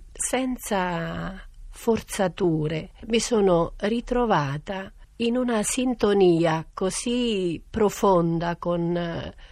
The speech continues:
quello che si faceva nei gruppi. La visione del mondo è una visione di un bisogno grande, siamo in une-, una svolta epocale,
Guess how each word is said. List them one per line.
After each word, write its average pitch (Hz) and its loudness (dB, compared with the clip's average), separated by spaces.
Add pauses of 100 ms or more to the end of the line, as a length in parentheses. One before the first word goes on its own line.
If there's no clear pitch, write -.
(160)
quello 185 4
che 165 -2
si - -4
faceva 160 0
nei 160 -2
gruppi. 208 0 (340)
La 190 0
visione 208 0
del 175 2
mondo 180 2 (140)
è 180 -4
una 170 0
visione 175 -2
di 185 -2
un 180 4
bisogno 175 2
grande, 170 0
siamo 170 -4
in 165 -2
une-, 165 -2
una 170 -2
svolta 175 0
epocale, 160 -8